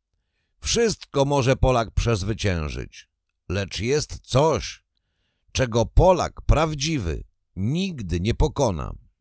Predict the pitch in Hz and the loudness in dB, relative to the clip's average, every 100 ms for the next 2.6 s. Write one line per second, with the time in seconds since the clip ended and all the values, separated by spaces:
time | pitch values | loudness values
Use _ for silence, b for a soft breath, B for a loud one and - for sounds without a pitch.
0 | _ _ _ _ _ _ _ _ 113 120 | _ _ _ _ _ _ _ _ 4 4
1 | 143 - _ _ _ 135 147 151 - - | 4 -2 _ _ _ 0 0 2 0 0
2 | 143 135 - 57 50 | 0 0 -2 -6 -8